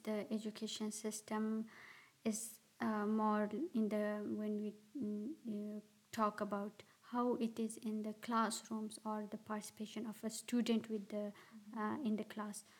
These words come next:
Speaker 1: So it's more like uh, the teacher will come to the class. He will deliver a lecture, what he believes, what he thinks,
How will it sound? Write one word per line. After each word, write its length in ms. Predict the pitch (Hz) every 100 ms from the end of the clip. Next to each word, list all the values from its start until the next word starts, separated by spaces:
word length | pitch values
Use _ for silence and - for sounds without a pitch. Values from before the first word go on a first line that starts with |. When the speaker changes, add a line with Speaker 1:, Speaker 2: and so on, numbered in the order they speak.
| - -
Speaker 1:
So 80 | 233
it's 300 | 226 - -
more 340 | 226 226 226
like 460 | 220 214 214 214 - - - - _ _
uh, 220 | 226 220 208
the 160 | 220 214
teacher 440 | - 247 - 240
will 180 | 220 220
come 220 | - 214 208
to 140 | 214
the 120 | 202
class. 580 | 214 - 226 226 226 - - _ _ _ _ _ _ _ _ _ _ _ _ _
He 240 | - 247 247
will 200 | 240 233
deliver 800 | 233 240 220 220 214 220 214 214 - -
a 280 | 220 214 214
lecture, 560 | 220 226 - - 214
what 240 | 208 208 202 - _
he 420 | - - 226 226
believes, 600 | 214 226 220 214 214 208
what 240 | 214 208 -
he 240 | - 226
thinks, 440 | 233 233 226 240